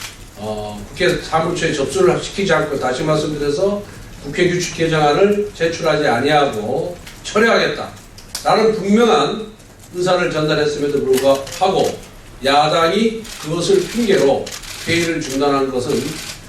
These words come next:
정말로 유감이고, 어, 노동개혁을 바라는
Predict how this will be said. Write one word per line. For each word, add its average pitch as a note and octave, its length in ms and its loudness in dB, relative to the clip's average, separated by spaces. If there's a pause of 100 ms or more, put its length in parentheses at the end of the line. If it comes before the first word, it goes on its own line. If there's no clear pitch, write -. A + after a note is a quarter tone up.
(220)
정말로 F#3 600 4
유감이고, C#3 800 -2 (640)
어, A2+ 280 -6
노동개혁을 F3 560 4
바라는 D#3+ 640 4